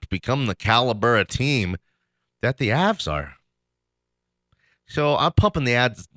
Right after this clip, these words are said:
you know, you know, the Avs nads up pretty hard here.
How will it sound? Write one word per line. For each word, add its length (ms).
you 140
know, 260
you 80
know, 80
the 100
Avs 280
nads 400
up 120
pretty 260
hard 300
here. 380